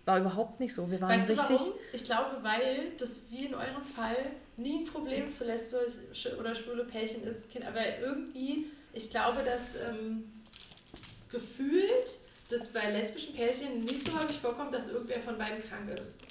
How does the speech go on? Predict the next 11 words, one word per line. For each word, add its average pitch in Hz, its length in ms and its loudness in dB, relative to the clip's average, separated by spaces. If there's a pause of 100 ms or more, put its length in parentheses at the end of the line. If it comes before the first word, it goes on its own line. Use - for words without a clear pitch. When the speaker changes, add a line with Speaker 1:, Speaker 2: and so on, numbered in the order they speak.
(1080)
Speaker 1:
Das 202 140 -6
kann 233 180 2
sein, 214 320 6
Speaker 2:
Oder 269 140 6
Speaker 1:
ja. 302 220 8
Speaker 2:
halt 262 240 6
die - 60 0
Option 226 360 2
da 269 80 2
dann 247 160 0
besteht, 233 440 -2